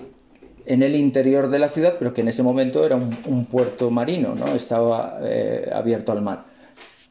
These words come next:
que no se sabe ni qué se va a hacer con él, ¿no? Pues se habla de, de, bueno, de,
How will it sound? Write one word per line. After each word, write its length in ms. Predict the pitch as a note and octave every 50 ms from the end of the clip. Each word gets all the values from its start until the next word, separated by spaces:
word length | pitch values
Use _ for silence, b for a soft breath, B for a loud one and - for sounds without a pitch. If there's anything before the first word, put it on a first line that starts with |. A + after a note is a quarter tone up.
| _ _ _ _ _ _ _
que 100 | - A#2+
no 160 | A#2 A#2+ C3 C3
se 100 | C3 B2+
sabe 220 | B2 C#3+ D3+ C#3+
ni 120 | C3 C3
qué 120 | B2 - A#2+
se 140 | - B2+ A2+
va 60 | A2+
a 40 | A2
hacer 240 | - - A2 G#2+
con 220 | - - A2 G#2+ G#2
él, 160 | A2 - - -
¿no? 140 | - - A#3+
Pues 160 | - - -
se 140 | - - G#2+
habla 240 | G2+ A2 A2 G#2+ A2
de, 200 | A2 A2 G#2+ G#2+
de, 420 | - - A2 G#2+ G#2 G#2 G#2+ G#2+ -
bueno, 420 | - - - - - - - G#1+
de, 340 | - - - - - -